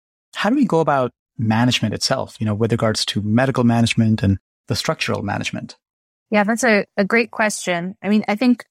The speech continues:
Speaker 2: before we dive right into that, it's important to note that, you know, the natural history of untreated coarctation is quite poor. So, you know, studies demonstrate that people who have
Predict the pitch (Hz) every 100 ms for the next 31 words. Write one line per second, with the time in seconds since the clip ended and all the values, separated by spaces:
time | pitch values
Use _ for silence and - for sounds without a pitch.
0 | _ _ _ 185 208 254 240 214 202 208
1 | 214 202 208 214 214 196 208 196 247 214
2 | 208 190 196 - 175 165 _ - 196 202
3 | 180 208 214 226 202 208 202 202 190 165
4 | 160 - 175 185 - 208 175 - 185 165
5 | - 185 185 185 165 160 - 165 156 -
6 | - - 220 208 - 175 175 165 160 -
7 | _ - 160 185 165 160 - - 185 170
8 | - - 190 190 180 180 - - 180 175
9 | 180 180 175 165 - - 190 185 185 175
10 | 170 175 170 156